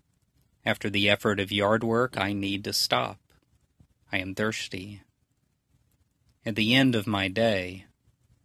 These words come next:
I crave rest. The day of this writing, this Sunday, was Good Shepherd Sunday. There were readings today from Acts four, verses five through twelve,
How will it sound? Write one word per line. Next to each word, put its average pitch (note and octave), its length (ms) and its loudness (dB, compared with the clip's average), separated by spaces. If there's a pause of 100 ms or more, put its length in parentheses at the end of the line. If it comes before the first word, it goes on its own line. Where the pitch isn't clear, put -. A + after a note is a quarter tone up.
(200)
I G2+ 120 -6
crave G2 480 -2
rest. G#2 640 -2 (2250)
The D3 120 6
day F3 240 12
of B2 140 6
this C#3+ 200 10
writing, G#2+ 580 6 (300)
this A#2 220 2
Sunday, F2+ 720 2 (340)
was A#2+ 220 -2
Good C3+ 300 4
Shepherd G2 600 0
Sunday. F#2+ 680 -4 (1200)
There C3 100 6
were A#2+ 160 4
readings C3 500 6
today A2 460 4
from G#2 320 -4
Acts G#2 340 -2
four, A#2 640 0
verses G2 440 -4
five G#2 400 -2
through G2 220 -8
twelve, A2 680 -2